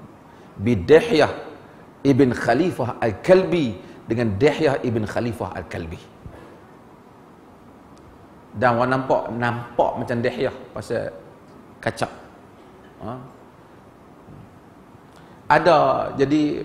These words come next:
kalau ditanya betul, ada riwayat memang malaikat menyerupai Dihyah. Tapi bukan semua keadaan dia datang menyerupai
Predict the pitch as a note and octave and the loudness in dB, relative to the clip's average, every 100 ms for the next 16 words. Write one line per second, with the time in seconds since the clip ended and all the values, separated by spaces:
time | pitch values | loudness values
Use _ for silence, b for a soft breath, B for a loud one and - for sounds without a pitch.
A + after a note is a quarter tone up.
0 | - - A2 C3 B2+ C3+ D3+ C#3+ E3 D3 | -12 -8 0 2 4 2 0 2 2 4
1 | D#3+ D#3+ D3 A#2+ - B2 A2+ F#2 A2 B2+ | 4 4 4 2 0 -4 -4 -6 -6 -8
2 | G#2 G#2+ F#2+ F#2+ G2+ B2+ C#3 F3 C3 F3+ | -6 -6 -4 -4 -2 -2 0 0 0 0
3 | G#3 B2+ - B2 - A#2 G2 F2+ A2 A2 | 0 2 0 0 2 0 -2 -8 -4 -2
4 | G#2 - G2 F2+ G2 F2+ D#2+ | -2 -2 -4 -6 -8 -8 -8